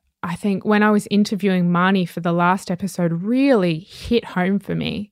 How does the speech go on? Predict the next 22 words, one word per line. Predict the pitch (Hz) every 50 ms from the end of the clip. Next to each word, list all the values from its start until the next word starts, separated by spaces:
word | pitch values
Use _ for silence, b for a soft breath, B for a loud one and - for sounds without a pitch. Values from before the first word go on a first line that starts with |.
| b b b b b b b b b
was | - 202 202 196 190 180 - -
she | - - 226
talks | - - - - 226 226 - - -
about | 262 247 - 214 202 190 185 180 175 - _ _ _ _ _ _ _ _ -
her | - - 208 196 190 190 190 -
readjusting | 180 180 190 190 196 196 190 180 - 180 170 175 - - - - 185 175 175
her | 160 - 175 165
measure | 165 165 165 165 170 - 175 165 160
of | 165 165 -
success. | - - 156 - - - 165 143 - - - - - b b b b b b
So | - - 196
Marnie | 190 196 202 214 226 233 220 208
came | - - 214 196 190
back | 180 - 180 180 185 - - -
into | 185 185 175 - 175
the | 170 175 170
industry | 170 170 170 180 - - - 180 165 160
after | 165 165 160 165 - - - 175 165 165 160 160 B B B B
a | - 185
few | - - - 208 202
years | 190 170 165 180 175 170 170 -
break | - _ - 175 165 160 160 151 - - -